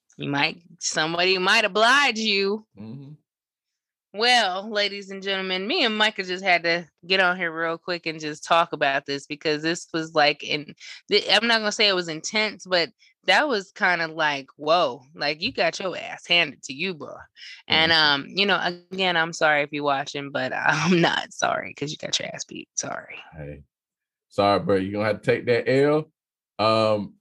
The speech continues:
Speaker 2: hopefully you find you another woman who don't get you in those kind of situations.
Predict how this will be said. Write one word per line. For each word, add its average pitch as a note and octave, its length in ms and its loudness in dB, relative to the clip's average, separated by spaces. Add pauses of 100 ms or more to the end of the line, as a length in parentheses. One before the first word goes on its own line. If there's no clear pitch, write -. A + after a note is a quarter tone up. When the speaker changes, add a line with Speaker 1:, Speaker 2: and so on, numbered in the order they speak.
(220)
Speaker 2:
hopefully D#3 880 2 (460)
you G#2 180 -6
find A2 500 0
you G#2+ 440 -4
another G2 760 0
woman D3+ 580 2 (960)
who G#2 560 0 (100)
don't A#2+ 300 2
get B2 280 0
you C3 120 4
in B2+ 100 2
those B2+ 220 4
kind B2+ 240 0
of B2+ 80 -4
situations. B2+ 1000 0